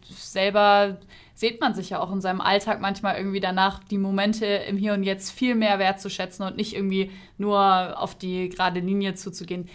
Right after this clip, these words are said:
So viele Deutsche, die leben immer nur für die Rente, für die Rente. Ja, wer verspricht dir denn, dass du die lebst?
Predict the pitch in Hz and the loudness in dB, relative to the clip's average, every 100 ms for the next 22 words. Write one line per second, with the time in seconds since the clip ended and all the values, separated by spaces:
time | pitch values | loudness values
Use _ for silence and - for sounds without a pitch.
0 | - - 220 220 214 202 196 196 196 175 | -20 -8 -6 -2 0 2 4 2 -2 -4
1 | 180 190 185 190 196 190 196 185 185 - | -2 0 0 0 2 2 0 0 -2 -4
2 | 202 208 185 196 190 175 170 - 190 208 | -4 -2 -2 -2 -2 -6 -10 -8 -2 0
3 | 202 185 - 170 190 196 - 214 208 233 | 0 -2 -6 -8 -6 -6 -6 -8 -6 -6
4 | 226 214 214 208 214 202 226 285 - - | -4 -2 0 -2 -4 -6 -4 -4 -6 -10